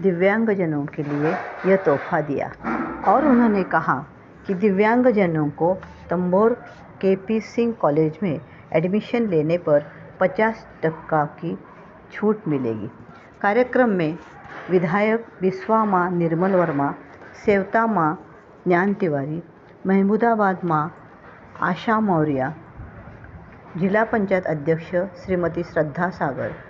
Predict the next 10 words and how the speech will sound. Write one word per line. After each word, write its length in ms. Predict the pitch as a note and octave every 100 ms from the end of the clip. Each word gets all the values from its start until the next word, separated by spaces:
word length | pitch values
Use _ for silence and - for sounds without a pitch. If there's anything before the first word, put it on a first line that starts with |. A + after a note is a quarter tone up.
| - - - D#3+
भाजपा 480 | D#3+ E3+ F#3+ A#3+ A#3
जिलाध्यक्ष 640 | G#3 F3+ D#3 D#3+ D#3+ -
राजेश 520 | F#3 E3 D3+ C#3+ F3
शुक्ला, 500 | - - - D3+ C3 - - - - - -
इन्होंने 380 | G3 G#3 G#3+ A3+
संबोधन 560 | A3+ F#3+ D3+ C3+ C3+ C3
किया। 280 | C3 A#2+ - - - - - - -
एडीएम 520 | G3 G3 B3 B3+ B3+ B3
नीतीश 340 | F#3 - G#3 -
कुमार, 420 | - D#3 C#3